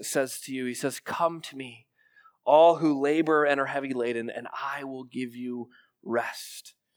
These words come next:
Take my yoke upon you and learn from me, for I am gentle and lowly in heart,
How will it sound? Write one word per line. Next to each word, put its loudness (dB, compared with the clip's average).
Take 2
my 6
yoke 6
upon 4
you 0
and -2
learn 4
from -8
me, -8
for -4
I 0
am -2
gentle -10
and -4
lowly 6
in 4
heart, 0